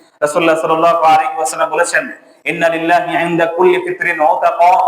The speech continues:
লিকুল্লি আবদিন মিনহুম দাওয়াতুম মুস্তাজাবা।" নিশ্চয়ই আল্লাহ রাব্বুল আলামিন ইফতারের সময় অসংখ্য বান্দাকে maaf করে দেন। ওই সময় আমরা আল্লাহ রাব্বুল আলামিনের কাছে মাফের দোয়া করব।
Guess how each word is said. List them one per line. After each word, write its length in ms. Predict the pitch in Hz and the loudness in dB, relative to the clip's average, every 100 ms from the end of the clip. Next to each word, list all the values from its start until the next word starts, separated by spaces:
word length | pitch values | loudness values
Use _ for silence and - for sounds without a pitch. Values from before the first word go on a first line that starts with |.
| - - - - | -4 -8 -8 -6
লিকুল্লি 340 | 160 185 175 | -2 0 2
আবদিন 400 | 170 185 175 180 | 0 -2 -4 -6
মিনহুম 360 | 180 180 180 185 | -6 -4 -4 0
দাওয়াতুম 500 | 175 180 180 180 180 | 0 2 0 -4 -6
মুস্তাজাবা।" 840 | 165 - 175 185 185 151 - - - - 151 | -6 -4 0 2 2 0 -2 -8 -12 -6 0
নিশ্চয়ই 380 | 180 - 190 | 0 0 0
আল্লাহ 260 | 175 175 175 | 0 0 -2
রাব্বুল 260 | 175 170 175 | -2 0 2
আলামিন 440 | 175 175 175 175 | 4 2 -2 -10
ইফতারের 280 | - 185 185 | -4 -2 -2
সময় 420 | - 185 185 147 - - - - | -2 0 2 0 -4 -16 -20 -4
অসংখ্য 520 | 165 - 254 262 233 | -4 -2 -2 -2 -2
বান্দাকে 500 | 214 175 180 214 208 | 2 0 2 -2 0
maaf 200 | 185 170 175 | 0 0 0
করে 140 | 175 165 | 0 0
দেন। 380 | 143 123 - - _ - | -2 -4 -10 -20 _ -2
ওই 180 | 175 196 | 0 0
সময় 280 | 202 190 175 | -2 2 2
আমরা 240 | 170 165 | 2 2
আল্লাহ 420 | 147 147 165 160 | 2 2 -2 -4
রাব্বুল 240 | 160 160 151 | -4 0 2
আলামিনের 480 | 147 147 151 147 | 2 0 -2 -6
কাছে 160 | 147 139 | -6 -4
মাফের 360 | 131 139 - - | 0 2 0 -2
দোয়া 180 | - 240 | 0 0
করব। 500 | - - - - | -2 -6 -6 -6